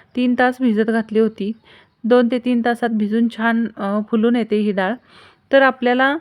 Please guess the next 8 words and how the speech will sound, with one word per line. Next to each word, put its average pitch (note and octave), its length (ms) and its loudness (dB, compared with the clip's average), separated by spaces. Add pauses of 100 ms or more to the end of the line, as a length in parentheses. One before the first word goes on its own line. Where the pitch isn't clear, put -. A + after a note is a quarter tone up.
(200)
ही A#3 200 -2
डाळ, A#3 260 2
अ, - 180 -6
आता G#3 360 0
मिक्सरला A#3+ 480 -2
पिसून A#3+ 360 -4
घ्यायची A3 300 -2
आहे, G#3 260 -2